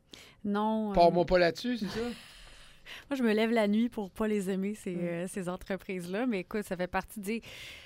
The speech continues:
Speaker 1: moi, j'achète tout de seconde main, fait que j'achèterai pas du neuf. Quand j'achète du neuf, c'est parce que c'est de la haute, haute qualité, puis je sais que je vais garder ces vêtements-là très, très, très longtemps. Euh, mais je déteste avoir l'impression de surconsommer. Tu sais, j'ai acheté beaucoup de neuf, là, je l'avais dit quand j'étais allée, euh, faire mon voyage,
Speaker 2: Ouais.
Speaker 1: puis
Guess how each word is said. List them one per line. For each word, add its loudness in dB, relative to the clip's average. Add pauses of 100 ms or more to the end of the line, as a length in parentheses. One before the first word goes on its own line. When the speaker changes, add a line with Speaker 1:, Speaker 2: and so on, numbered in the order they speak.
(120)
Speaker 1:
moi, 4
j'achète 0
tout 2
de 2
seconde 0
main, 0
fait -2
que -20 (100)
j'achèterai -4
pas 0
du -2
neuf. 0
Quand 2
j'achète 0
du -2
neuf, 0
c'est -18
parce -4
que -4
c'est -4
de -6
la -2
haute, 0
haute -2
qualité, -2
puis -10
je -2
sais -12
que -4
je -10
vais -6
garder -4
ces -8
vêtements-là -4
très, -10
très, -8
très -8
longtemps. -6 (560)
Euh, 0
mais 2
je 0
déteste 0
avoir 2
l'impression -4
de -4
surconsommer. -8 (400)
Tu -10
sais, -4
j'ai 2
acheté -2
beaucoup -6
de 0
neuf, -2
là, 0
je -6
l'avais -2
dit -12
quand -4
j'étais -6
allée, -4
euh, -4
faire -4
mon -2
voyage, -2
Speaker 2:
Ouais. 2
Speaker 1:
puis -2